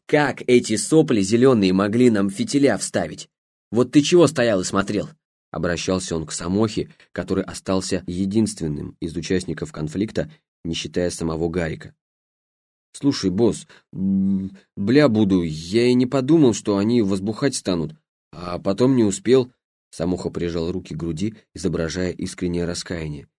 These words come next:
«Сейчас главное, чтобы шеф остыл, иначе можно столько неприятностей словить». Гарик метался, как взбешенный зверь в клетке. От черного зева мраморного камина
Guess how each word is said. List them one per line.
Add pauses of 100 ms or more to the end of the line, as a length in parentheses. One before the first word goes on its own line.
(280)
«Сейчас
главное,
чтобы
шеф
остыл, (260)
иначе
можно
столько
неприятностей
словить». (1000)
Гарик
метался,
как
взбешенный
зверь
в
клетке. (500)
От
черного
зева
мраморного
камина